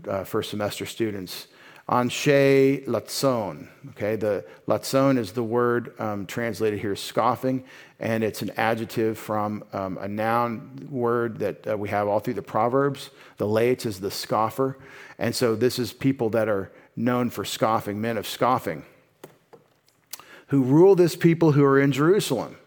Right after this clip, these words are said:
So this, the, the rulers, and have you ever heard of that before? Where the people in Jerusalem, the leadership in Jerusalem, are scoffers at God's word, God's revelation? Have you heard of that?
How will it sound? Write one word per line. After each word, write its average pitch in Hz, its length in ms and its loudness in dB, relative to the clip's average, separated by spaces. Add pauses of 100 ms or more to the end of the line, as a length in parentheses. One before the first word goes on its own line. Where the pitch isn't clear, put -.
So 139 300 2
this, 123 300 -2
the, 117 200 -2
the 117 240 -2
rulers, 131 800 2 (540)
and 143 160 4
have 151 180 4
you 220 80 4
ever 233 160 6
heard 180 220 2
of 180 80 4
that 170 200 2
before? 151 520 0 (240)
Where 147 160 6
the 135 100 0
people 196 480 0
in 147 260 2
Jerusalem, 123 760 0
the 101 120 -4
leadership 127 800 2
in 123 180 -2
Jerusalem, 139 720 0 (260)
are 110 160 2
scoffers 143 920 0 (100)
at 113 240 -4
God's 113 380 0
word, 113 380 2
God's 107 240 -2
revelation? 101 580 -2 (1200)
Have 117 80 -14
you 101 60 -6
heard 104 120 -4
of 110 60 -4
that? 113 160 -8